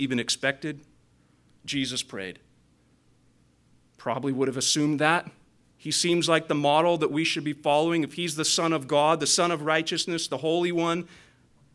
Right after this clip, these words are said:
not that surprising that he would actually spend time in prayer. Let's move on, verse forty-seven.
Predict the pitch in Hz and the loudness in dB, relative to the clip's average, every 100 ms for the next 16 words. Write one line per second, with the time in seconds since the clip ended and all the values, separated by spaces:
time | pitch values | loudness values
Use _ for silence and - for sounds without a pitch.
0 | _ 185 190 208 226 202 - 202 202 185 | _ 4 6 6 4 2 2 0 6 8
1 | 190 196 180 175 185 185 170 175 - 180 | 8 6 2 0 0 4 4 2 0 -2
2 | 180 170 - 175 180 185 180 170 143 - | -2 -2 2 2 2 2 2 2 -2 0
3 | 156 175 208 202 - _ _ _ - _ | 4 4 2 -2 -16 _ _ _ -20 _
4 | _ _ _ _ - 143 143 160 156 165 | _ _ _ _ -4 -2 2 4 4 6
5 | 160 147 151 - 160 151 131 - 156 123 | 4 4 0 0 0 0 0 2 2 0
6 | 110 | -10